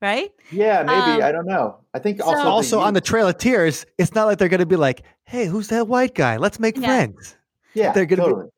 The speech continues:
Speaker 3: strangle him in his sleep.
Speaker 2: And I always had,
Speaker 1: <laughs>
Speaker 2: like, a, yeah, exactly. And I always had this vision, you know, that was like,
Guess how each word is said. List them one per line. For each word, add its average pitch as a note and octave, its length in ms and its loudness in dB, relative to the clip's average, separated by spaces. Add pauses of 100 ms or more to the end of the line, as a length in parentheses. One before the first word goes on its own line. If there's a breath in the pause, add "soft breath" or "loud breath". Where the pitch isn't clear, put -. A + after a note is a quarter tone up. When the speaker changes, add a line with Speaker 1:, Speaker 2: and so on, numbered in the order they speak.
(240)
Speaker 3:
strangle D3 300 -2
him B2 100 -4
in A2+ 40 -6
his G2+ 100 -8
sleep. - 420 -10 (320)
Speaker 2:
And C3 180 4
I B2 160 2
always C#3 240 2
had, C3 160 2
Speaker 1:
<laughs> B2+ 80 2
Speaker 2:
like, A#2+ 120 0
a, G#2+ 400 2
yeah, A2 340 0
exactly. F#2 520 -8 (140)
And G#2 140 -8
I G#2 80 -2
always G#2 220 0
had G2+ 200 -2
this - 360 -6 (120)
vision, F#2+ 440 -4 (220)
you F#2 80 -8
know, F2 100 -8
that E2 120 -8
was D#2+ 120 -14
like, - 80 -20